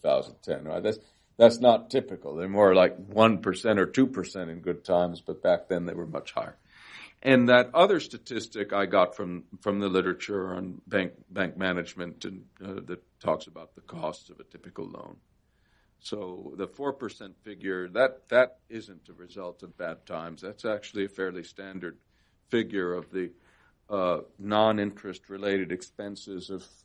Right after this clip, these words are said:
of administering a small business loan as a percentage of the loan. So the, the, the point is,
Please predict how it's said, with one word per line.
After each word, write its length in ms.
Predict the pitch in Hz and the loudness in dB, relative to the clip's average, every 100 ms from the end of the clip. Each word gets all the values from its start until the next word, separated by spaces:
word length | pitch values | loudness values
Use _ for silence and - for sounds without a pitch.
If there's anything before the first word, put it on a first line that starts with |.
| - | -18
of 140 | 101 | -4
administering 1120 | 98 92 104 101 - _ 98 95 92 90 90 92 | -2 2 2 0 -4 _ -4 -2 0 0 -2 -4
a 340 | 98 92 87 85 | -2 0 0 -4
small 340 | - 107 98 | -6 -2 -2
business 540 | 87 87 80 92 - - | -2 -8 -8 -18 -20 -16
loan 340 | 80 80 - _ _ _ _ _ _ _ _ _ | -12 -12 -14 _ _ _ _ _ _ _ _ _
as 120 | 95 | -20
a 60 | 92 | -20
percentage 640 | - 82 - 90 - 87 92 | -14 -14 -14 -18 -18 -20 -18
of 140 | 78 | -16
the 60 | 80 | -16
loan. 300 | 82 92 95 _ _ _ _ _ _ _ | -18 -20 -20 _ _ _ _ _ _ _
So 460 | - 101 98 95 101 | -10 -4 -4 -4 -8
the, 200 | 120 120 | -8 -8
the, 300 | - 123 139 - _ - | -6 0 0 0 _ -10
the 60 | |
point 360 | 127 180 190 160 | -2 6 6 8
is, 200 | 131 | 4